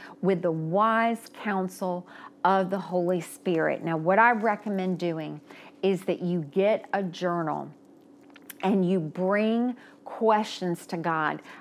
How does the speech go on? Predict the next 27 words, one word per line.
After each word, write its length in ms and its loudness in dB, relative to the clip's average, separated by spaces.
about 600 4
the 100 2
wound 800 0
that 220 -2
you 160 -2
went 360 -2
through. 180 -2
And 120 2
I'm 180 4
gonna 120 4
go 440 2
through 360 -2
these 320 -2
questions 680 -4
with 140 -4
you. 340 -4
Um, 340 0
and 400 2
then 300 4
what 160 -2
you 160 -4
wanna 320 -2
do 440 -4
is 280 0
just 420 -4
write 560 -2
down 460 -4